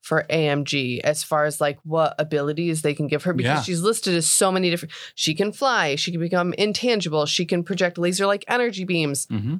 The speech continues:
Speaker 1: Um, she can, uh, have the, uh, gravitational forces, so she can move and manipulate matter,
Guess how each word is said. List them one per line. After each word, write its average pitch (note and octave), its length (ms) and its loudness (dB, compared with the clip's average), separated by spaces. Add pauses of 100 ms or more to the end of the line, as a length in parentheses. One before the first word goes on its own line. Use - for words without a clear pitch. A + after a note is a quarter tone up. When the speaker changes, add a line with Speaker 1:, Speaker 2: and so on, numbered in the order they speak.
Speaker 1:
Um, E3 480 0
she F#3 840 0
can, G3+ 920 0 (220)
uh, G3 640 2 (120)
have G#3 360 0
the, A3 260 -2
uh, F#3+ 220 2
gravitational G3 720 0
forces, D#3+ 720 2
so E3+ 220 0
she F3 160 -2
can F3 120 0
move F3+ 160 0
and F3 260 0
manipulate F#3 460 0
matter, E3+ 480 0